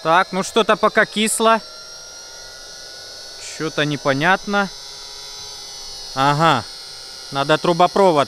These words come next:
подальше просунуть. Подождём. О! О! Ох, ничего себе!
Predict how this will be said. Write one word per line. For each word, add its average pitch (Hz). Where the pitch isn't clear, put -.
подальше 151
просунуть. 143
Подождём. 160
О! 269
О! 339
Ох, 277
ничего 220
себе! 214